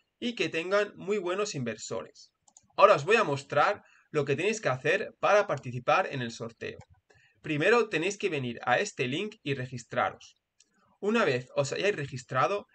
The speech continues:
tenéis que ir al link que dejaré en la descripción del tweet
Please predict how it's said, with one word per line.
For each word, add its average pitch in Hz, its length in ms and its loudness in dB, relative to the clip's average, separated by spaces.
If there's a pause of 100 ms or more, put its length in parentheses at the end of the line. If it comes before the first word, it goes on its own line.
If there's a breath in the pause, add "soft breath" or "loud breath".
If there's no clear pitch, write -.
(240 soft breath)
tenéis 185 280 0
que 196 120 -8
ir 165 60 4
al 131 140 2
link 117 260 -6
que 135 140 -4
dejaré 127 540 -4 (240)
en 190 120 0
la 175 80 2
descripción 127 640 -4
del 180 240 0
tweet 190 260 -10